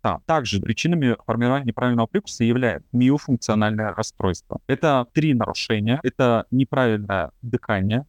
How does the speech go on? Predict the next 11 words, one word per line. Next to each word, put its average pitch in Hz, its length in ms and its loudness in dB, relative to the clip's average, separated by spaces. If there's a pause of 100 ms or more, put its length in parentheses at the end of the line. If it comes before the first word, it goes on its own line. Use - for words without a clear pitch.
(100)
неправильное 110 760 0 (100)
глотание 113 580 0
и 117 120 -4
неправильное 113 320 0 (180)
жевание. 98 360 -4 (160)
Более 123 320 0
того, 85 320 -4 (120)
вот 110 160 -2 (200)
все 170 300 0
эти 131 540 0
три 131 320 0